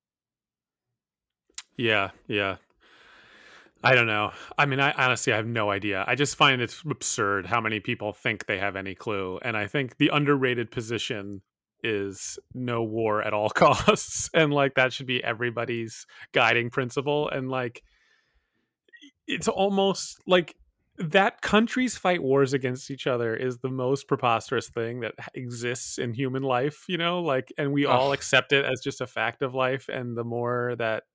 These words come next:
Speaker 1: technology makes weaponry, like, has gotten so out of control, it just gets more and more insane. And, like,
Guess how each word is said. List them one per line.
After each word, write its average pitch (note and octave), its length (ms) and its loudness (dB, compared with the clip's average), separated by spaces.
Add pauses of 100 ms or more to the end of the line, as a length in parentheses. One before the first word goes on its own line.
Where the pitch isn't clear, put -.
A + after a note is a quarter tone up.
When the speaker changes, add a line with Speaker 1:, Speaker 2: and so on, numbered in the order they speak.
(160)
Speaker 1:
technology A2 960 -4
makes G#2+ 420 -10
weaponry, G#2+ 720 -4 (160)
like, F#2+ 400 -8 (1120)
has - 220 -8
gotten A2+ 340 -2
so G#2+ 380 0
out G#2 140 0
of G#2 60 -4
control, G#2+ 540 -2
it G#2 120 -8
just - 200 -10
gets - 200 -12
more F#2+ 220 -6
and F#2+ 100 -6
more F2+ 200 -8
insane. F#2+ 580 -10
And, G2+ 220 -12
like, F#2 360 -10